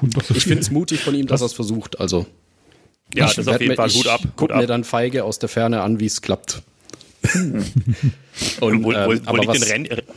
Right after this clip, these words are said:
Speaker 3: Remchingen? Wo liegt das denn überhaupt? Keine
Speaker 2: Das
Speaker 3: Ahnung.
Speaker 2: liegt zwischen Karlsruhe und Pforzheim. Direkt in der
Speaker 3: Also
Speaker 2: Mitte.
Speaker 3: doch, okay.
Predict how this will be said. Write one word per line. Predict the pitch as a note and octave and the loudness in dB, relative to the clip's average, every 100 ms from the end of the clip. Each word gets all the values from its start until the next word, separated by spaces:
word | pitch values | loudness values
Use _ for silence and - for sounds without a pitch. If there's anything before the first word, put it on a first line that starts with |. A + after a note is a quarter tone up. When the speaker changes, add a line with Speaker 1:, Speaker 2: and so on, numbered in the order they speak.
| - | -8
Speaker 3:
Remchingen? | B2 A2 D3 E3+ D3+ G#2+ | -4 -2 -4 -2 -2 -2
Wo | G#2 | -2
liegt | G#2+ - | -2 -2
das | A#2 | -4
denn | A2 | -2
überhaupt? | A2+ G2+ - - _ - _ - - | 0 0 -2 -8 _ -20 _ -14 -4
Keine | G#2+ | 0
Speaker 2:
Das | G#2 | 2
Speaker 3:
Ahnung. | A#2 | 2
Speaker 2:
liegt | G#2 - | 0 0
zwischen | F#2+ F2 | 0 0
Karlsruhe | F2 F2 F#2 | 0 -2 -2
und | E2 | -2
Pforzheim. | F#2 - E2 - - - - - _ _ _ - | -2 -2 -4 -8 -16 -20 -20 -20 _ _ _ -4
Direkt | E3 - | -2 0
in | - | 0
der | G#2 | 0
Speaker 3:
Also | |
Speaker 2:
Mitte. | F#2 A#2+ | 2 0
Speaker 3:
doch, | B2 | -2
okay. | A#2+ A2 A2 | -4 -2 -4